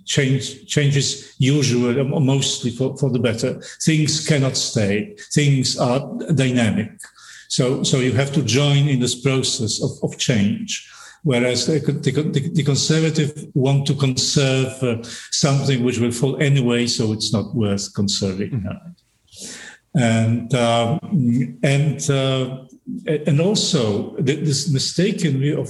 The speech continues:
Speaker 1: of tyranny is that, uh, tyranny is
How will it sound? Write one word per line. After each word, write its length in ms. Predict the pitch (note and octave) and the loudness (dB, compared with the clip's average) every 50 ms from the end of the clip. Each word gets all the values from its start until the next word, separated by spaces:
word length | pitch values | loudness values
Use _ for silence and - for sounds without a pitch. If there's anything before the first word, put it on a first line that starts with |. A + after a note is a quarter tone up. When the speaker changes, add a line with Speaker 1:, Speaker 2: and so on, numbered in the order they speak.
| - - - | -8 -8 -8
Speaker 1:
of 220 | - - - - | -8 -8 -10 -6
tyranny 760 | - - G3 G#3+ F#3 - F#2 E2+ F2 F2 F2+ G#2 C3+ E3+ F3 - - _ _ _ _ _ _ - - - _ _ _ _ _ _ | -2 0 2 2 2 2 0 0 0 0 0 0 -2 -2 -4 -6 -10 _ _ _ _ _ _ -20 -20 -20 _ _ _ _ _ _
is 460 | - C#3 C3+ C#3+ D3 C#3+ - - - - | 0 2 2 2 2 0 -2 -4 -2 0
that, 340 | C#3 B2+ B2 B2 - - - - - _ _ - | 0 0 0 -2 -6 -10 -12 -14 -16 _ _ -2
uh, 40 | E3 C#3 C#3 - - - - - - _ _ _ | -2 -2 -2 -4 -8 -14 -20 -20 -20 _ _ _
tyranny 720 | - - D#3+ F3 F#3 F3 D#3+ D#3+ D#3 D3+ D#3 D#3+ D#3 - - C#3 C#3 C#3 C#3 C#3 - | 0 2 2 4 4 2 2 2 2 0 0 -2 -4 -2 -2 -2 -2 -2 -4 -6 -2
is 640 | C3 C3+ C3+ C3 - - - - - - - _ | -2 0 0 0 -2 -4 -6 -8 -10 -14 -20 _